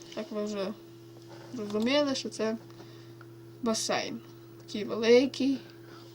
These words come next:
Ой. Такий величезний басейн, такий дуже глибокий. Не знаю, як це назвати, лицем чи... Так,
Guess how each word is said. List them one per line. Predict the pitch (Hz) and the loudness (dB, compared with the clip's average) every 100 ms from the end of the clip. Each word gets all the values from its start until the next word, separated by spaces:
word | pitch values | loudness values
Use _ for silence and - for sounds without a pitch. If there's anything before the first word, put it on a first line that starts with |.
| - - | -18 -10
Ой. | - - - - - - - - - - - - - - - - - - - - - - - - - - | -10 -10 -12 -16 -16 -18 -18 -18 -18 -18 -18 -16 -16 -16 -16 -18 -18 -18 -18 -18 -20 -18 -18 -18 -18 -18
Такий | - 220 | -6 -4
величезний | 208 208 - 240 254 226 | -2 -2 2 4 4 2
басейн, | 214 214 - 214 208 202 | 2 0 2 2 2 0
такий | - 214 | -4 -4
дуже | 208 214 | -4 -4
глибокий. | 208 208 220 254 247 233 220 214 214 - - - - 208 - - - - - - - - - - | -6 0 2 2 0 -2 -2 -4 -6 -10 -18 -14 -10 -8 -10 -16 -20 -18 -18 -18 -18 -18 -18 -10
Не | 240 226 220 | -4 -2 -2
знаю, | 214 | -4
як | 247 | -6
це | - | -4
назвати, | 185 185 190 185 - 208 - - - | -4 0 0 -2 -6 -8 -10 -14 -8
лицем | 214 - 269 254 | -6 0 2 2
чи... | - 214 240 - - - - - - - - - - - - - - - - | 0 -6 -6 -8 -16 -20 -20 -20 -20 -18 -20 -20 -18 -20 -20 -16 -16 -12 -6
Так, | - | -6